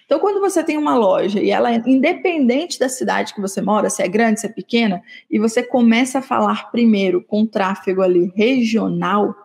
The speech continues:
além de você ser mais assertivo, você tem outros fatores que te ajudam. Por exemplo, o custo do frete, comunicação, é, entrega, né? Então, é mais fácil você fazer isso.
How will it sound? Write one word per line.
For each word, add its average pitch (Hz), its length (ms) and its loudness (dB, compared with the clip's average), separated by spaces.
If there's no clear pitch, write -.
além 247 300 0
de 311 80 -2
você 254 240 0
ser 220 220 0
mais 226 260 0
assertivo, 233 840 -4
você 208 240 -2
tem 240 220 2
outros 294 500 0
fatores 226 540 -2
que - 100 -10
te 233 140 -4
ajudam. 233 460 -2
Por - 160 0
exemplo, 208 320 -2
o - 20 -14
custo - 300 -6
do 202 80 -2
frete, 190 520 -4
comunicação, 185 960 -2
é, 175 280 0
entrega, 196 680 2
né? 196 260 0
Então, 185 420 -4
é - 140 -4
mais 220 300 0
fácil 254 400 0
você 190 260 -2
fazer 190 300 -2
isso. 175 300 -4